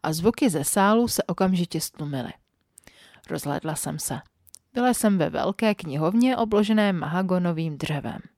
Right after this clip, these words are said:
V krbu praskal oheň a osvětloval potemnělou místnost. Jejíž jediný další zdroj světla byly už jen stříbrné paprsky měsíce, pronikající přes obrovská tabulková okna. Ve vzduchu se vznášela hutná vůně dřeva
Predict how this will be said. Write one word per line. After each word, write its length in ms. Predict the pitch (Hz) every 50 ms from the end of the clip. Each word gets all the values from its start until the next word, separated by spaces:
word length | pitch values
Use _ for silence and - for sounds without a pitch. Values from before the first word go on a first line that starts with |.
| _ _
V 120 | - - -
krbu 380 | - 180 175 170 180 220 247
praskal 480 | 240 - - 226 220 - - - 220 - -
oheň 420 | 170 170 165 175 175 208 240 -
a 80 | - -
osvětloval 560 | 247 233 - 285 269 - 277 262 262 262 262
potemnělou 680 | - - - 202 - 220 214 208 208 208 208 202 202 196
místnost. 680 | 185 165 147 160 - - 139 - - - - - - - -
Jejíž 360 | 240 180 165 - 170 - -
jediný 540 | 160 - - 160 160 180 180 180 185 185 180
další 380 | 165 143 156 175 - - 202
zdroj 280 | 170 175 180 180 165 156
světla 540 | - - - 160 151 - - 208 202 214 - - - - - - - _
byly 160 | - 247 254
už 180 | - 240 - -
jen 160 | 196 165 165
stříbrné 640 | - - - - - 202 196 180 208 214 226 220 202
paprsky 580 | - - - - - - 220 - - - 233
měsíce, 640 | 190 170 147 139 - - 202 196 - - - 262 254 254 - - - - - _ _
pronikající 760 | - 226 226 226 226 220 - 226 220 220 208 - - - 190
přes 300 | 175 - - 143 147 - -
obrovská 600 | - 165 170 175 175 - - - - 165 143 147
tabulková 680 | - - 131 143 156 143 139 - - 147 147 151 139
okna. 380 | - 139 - - - 131 131 - - - _ _ _ _ _ _ _ _
Ve 140 | 175 165 -
vzduchu 420 | - 180 175 208 220 - - 277
se 180 | 269 - 240 220
vznášela 480 | 208 214 214 196 196 - - 220 202
hutná 420 | 190 185 175 - - 190 175 170 175
vůně 300 | 156 156 170 165 156 143
dřeva 400 | 135 156 - 151 160 185 202